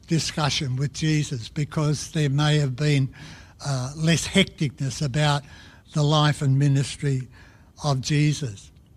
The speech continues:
So an incredibly influential person comes to Jesus. Mostly we find Jesus with the people like you and me who are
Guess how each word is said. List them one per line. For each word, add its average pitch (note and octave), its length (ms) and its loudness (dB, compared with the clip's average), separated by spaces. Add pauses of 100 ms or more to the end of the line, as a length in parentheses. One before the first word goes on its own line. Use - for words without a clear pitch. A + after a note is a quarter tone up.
(840)
So G#3 460 4 (200)
an F#3 120 6
incredibly A3+ 720 4
influential A3 760 4
person B2 560 -2 (640)
comes E3+ 480 0
to D#3+ 140 -2
Jesus. D#3 580 0
Mostly A#3 520 4
we G3+ 180 6
find G#3 380 4
Jesus F#3+ 540 2 (600)
with F#3 460 2 (500)
the F3 100 0
people G3 360 4
like F3+ 280 4 (160)
you F#3+ 300 6
and G#3 120 6
me F3+ 460 4 (340)
who F3 220 0
are E3+ 520 4